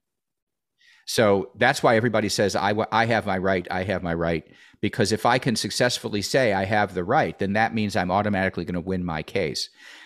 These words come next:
That has never really been true, even though there's a kind of an image that it's true,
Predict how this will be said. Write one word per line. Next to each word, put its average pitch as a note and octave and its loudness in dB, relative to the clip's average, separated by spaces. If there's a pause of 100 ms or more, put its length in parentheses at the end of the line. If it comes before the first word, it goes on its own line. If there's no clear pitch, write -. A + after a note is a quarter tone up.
(220)
That D3 0
has C#3 2
never D#3 2
really C3 2
been G#2 0
true, F#2 -2
even F#2+ -2
though F#2+ 0
there's F2+ -2
a F#2 -6
kind G2+ -2
of E2 -4
an D#2+ -4
image G#2 -2
that D#2+ -4
it's D#2 -8
true, - -10